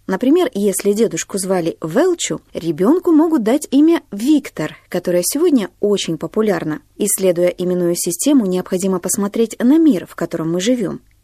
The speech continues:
В наши дни полтора миллиона болгар проживают за пределами Болгарии. Маленькие болгары рождаются и за границей. Там их родители выбирают имена, которые позволят им быстрее и беспроблемнее интегрироваться в новое общество.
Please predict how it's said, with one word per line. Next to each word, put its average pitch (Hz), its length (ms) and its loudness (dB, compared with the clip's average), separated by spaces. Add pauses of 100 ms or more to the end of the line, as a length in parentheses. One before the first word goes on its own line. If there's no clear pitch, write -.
(120)
В 180 100 -4
наши 320 280 0
дни 165 200 -4
полтора 165 480 -2
миллиона 302 400 4
болгар 269 400 0 (280)
проживают 175 460 0
за 254 200 0
пределами 190 600 -2
Болгарии. 170 600 -4 (160)
Маленькие 370 500 0
болгары 320 520 2
рождаются 185 680 -2
и 208 280 -4
за 233 180 0
границей. 233 720 0 (340)
Там 190 280 0
их 330 160 0
родители 247 640 0 (180)
выбирают 190 640 0
имена, 196 440 2 (220)
которые 370 420 0
позволят 208 680 -2
им 294 160 4
быстрее 269 560 0
и 262 200 0
беспроблемнее 226 960 2
интегрироваться 180 840 -2
в 170 100 -8
новое 185 360 -2
общество. - 640 -4